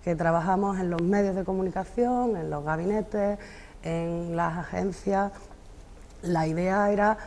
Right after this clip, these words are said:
tener un nombre un poco que, que nos llamara a, a unirnos. Mm, de ahí la coletilla Comunicadores Asociados. Para la asociación, no hemos querido perder la marca de ese reclamo, que, que la verdad es que ha tenido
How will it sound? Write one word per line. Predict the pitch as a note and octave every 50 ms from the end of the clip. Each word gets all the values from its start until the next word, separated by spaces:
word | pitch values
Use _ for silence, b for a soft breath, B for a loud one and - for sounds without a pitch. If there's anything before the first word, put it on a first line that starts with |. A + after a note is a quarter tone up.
| B B B B B B - D#3 -
tener | - F3+ F3+ F3+ F3 F#3
un | G3+ G#3+
nombre | G#3+ G#3 G#3+ A3
un | G#3+ F#3+
poco | F3+ G#3 F#3+ A3 A3 G3+
que, | - E3+ D#3 D#3+ D#3 D3+ C#3+ -
que | D#3+ D#3 D3+
nos | D3+ D3+ D3+ D3+
llamara | D#3 D#3+ D#3 D#3+ E3 F3 F#3 F#3+ G3+
a, | G#3 G3+ F3+ D#3 D3+ D3 C#3+ C#3+ C#3+ C#3 C#3 C3+ C3+ - - -
a | D#3
unirnos. | D3 D3+ D#3 E3 E3+ D#3 D3 D3 C#3 C#3 C#3 C#3+ - - - - B3+ G3
Mm, | F3 F3 F3 F3 F3 E3+ E3+ F3
de | D#3+ F3 E3+
ahí | F3 F#3+
la | G#3 A3 A3+
coletilla | - A#3 A3+ G#3+ G#3 G#3+ A3 A3 G#3 A3 G#3+
Comunicadores | - A3+ A3 G#3+ G#3+ G#3 F#3 F#3 F3 F#3 F#3+ G3+ G#3 F#3+
Asociados. | G3+ F#3 - F#3 - - A3+ A#3 A#3+ A3+ G#3 F#3+ G3 B B B B B B B B B B B B B B - -
Para | E3+ E3+ E3+ E3 D#3+
la | E3 D#3+
asociación, | D#3+ D3+ - F3 - - F3 D3 - G#3+ F#3+ F3+
no | F3 F3
hemos | F#3 G3+ G3
querido | - A3 G#3 G#3 G#3 G#3 F#3+
perder | F#3+ F#3+ F#3+ G3 G#3 G3
la | F3+ E3+ D#3
marca | E3 F3 F#3 G#3 G#3 F3+ - F3 E3 E3
de | D#3+
ese | E3+ F3 - G#3 F#3+
reclamo, | F3+ F3+ E3 - G#3 G#3+ A3+ A3 G3+ G3 G3
que, | - D#3 D#3 D3+ D3+ D3 D3 -
que | - D#3
la | D#3 D#3
verdad | D3+ D3 D3+ D#3 E3+
es | -
que | - F3 E3+ D#3+ D#3 - - - D#3+
ha | E3 - E3 D#3+
tenido | D3+ E3+ E3 D#3+ E3 E3+ E3 E3 E3 D#3+ -